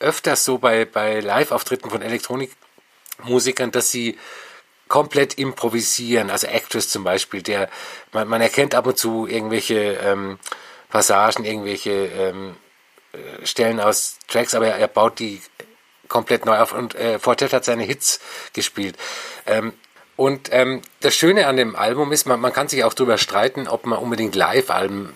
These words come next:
braucht von, ähm, Elektronikmusikern. Das, das Schöne ist, äh, dass es keinen Applaus zu hören gibt oder Gejohle, was aber auch am, äh, ganz am Schluss, glaub ich mal, dann, ähm,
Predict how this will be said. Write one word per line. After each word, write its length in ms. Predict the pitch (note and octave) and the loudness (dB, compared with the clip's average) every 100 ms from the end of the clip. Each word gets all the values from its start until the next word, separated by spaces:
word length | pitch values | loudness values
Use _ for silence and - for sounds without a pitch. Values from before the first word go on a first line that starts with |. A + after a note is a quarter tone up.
| - | -4
braucht 420 | D#2 G2+ B2 - | 0 2 0 0
von, 340 | A2 G#2 G2 - | 0 0 -4 -4
ähm, 360 | F#2+ F#2+ F#2 - - - - - | -2 -2 -6 -12 -14 -14 -18 -8
Elektronikmusikern. 1080 | - G#2 - B2 B2 F#2+ G2 G#2+ - G#2 A#2+ - - - | -2 -2 0 2 2 0 -2 -2 0 -2 -2 -10 -16 -14
Das, 240 | - G#2+ - | -6 -6 -4
das 160 | A#2 | -4
Schöne 260 | - C3 C#3 | 2 2 2
ist, 280 | C3+ - - | 0 -2 -2
äh, 180 | A#2 A2+ | -2 -2
dass 460 | B2 A2+ - - - - - _ - | -2 -2 -4 -6 -10 -16 -20 _ -12
es 420 | A2+ - - - _ _ _ _ _ _ | -6 -6 -6 -12 _ _ _ _ _ _
keinen 200 | A#2 B2 | -2 0
Applaus 460 | A#2 - G#2+ B2+ - | -2 2 2 2 0
zu 120 | G#2+ | -2
hören 240 | G2 G2 | -2 -4
gibt 220 | G#2 - | -10 -10
oder 180 | G2 G2 | -8 -6
Gejohle, 640 | F#2+ F2+ F#2+ A2+ F#2+ G2+ - - - | -6 -8 -6 -4 -4 -6 -8 -18 -6
was 200 | - C3+ | -2 2
aber 200 | C#3 C3 | 4 4
auch 140 | A#2+ A#2+ | 2 0
am, 160 | A2 | -4
äh, 160 | - - | -6 -2
ganz 220 | B2 B2 | 0 2
am 80 | A2+ | 0
Schluss, 260 | - B2+ - | 2 2 4
glaub 160 | G2+ | 0
ich 80 | G2 | 0
mal, 140 | G2 | -4
dann, 240 | G2+ G#2 G#2+ - - - - - | -4 -6 -8 -10 -12 -12 -10 -4
ähm, 320 | A2 G#2+ | -2 -2